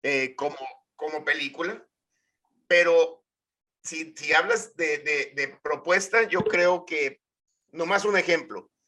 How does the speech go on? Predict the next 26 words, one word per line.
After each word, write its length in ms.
¿cuál 200
es 80
la 100
mejor 320
adaptación 600
de 120
cómic? 360
Yo 180
tengo 240
mi 100
idea. 380
¿Cuál 280
es 140
la 160
mejor 920
adaptación 720
de 80
una 100
historia 480
de 40
origen? 540
También 380
yo 140
tengo 280
mi 140
idea. 380